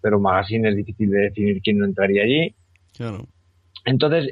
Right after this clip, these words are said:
Speaker 1: yo pienso que ganar el premio de actualidad y política nosotros con esos pedazos de podcast, pues sería injusto. Pero si lo ganamos nos sentiríamos muy felices, lógicamente, por tener un premio.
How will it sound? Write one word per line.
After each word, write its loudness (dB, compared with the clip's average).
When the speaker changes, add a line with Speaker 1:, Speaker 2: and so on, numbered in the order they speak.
Speaker 1:
yo 2
pienso 0
que 2
ganar 4
el 2
premio 0
de 2
actualidad 2
y 2
política 0
nosotros -4
con -2
esos -6
pedazos 0
de 0
podcast, -2
pues -8
sería -2
injusto. -2
Pero 4
si -4
lo 2
ganamos 0
nos -4
sentiríamos -2
muy -2
felices, -2
lógicamente, -6
por -16
tener -10
un -10
premio. 0